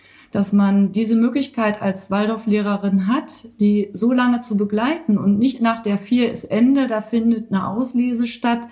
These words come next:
Äh, da gibt's die, ähm, die Begabten sind oder die weniger Begabten und, äh,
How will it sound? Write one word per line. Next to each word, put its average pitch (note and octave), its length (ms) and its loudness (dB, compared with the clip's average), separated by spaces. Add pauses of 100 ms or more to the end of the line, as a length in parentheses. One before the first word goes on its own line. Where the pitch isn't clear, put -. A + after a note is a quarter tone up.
(640)
Äh, G#3 520 0
da G3+ 120 0
gibt's A3+ 320 -4
die, G#3+ 300 2
ähm, G3+ 420 2
die G3+ 100 0
Begabten G3+ 540 0
sind A#3 260 2
oder G#3 200 -2
die F#3+ 180 0
weniger A#3 400 0
Begabten G#3+ 720 -2
und, G3+ 320 2
äh, G3 300 -4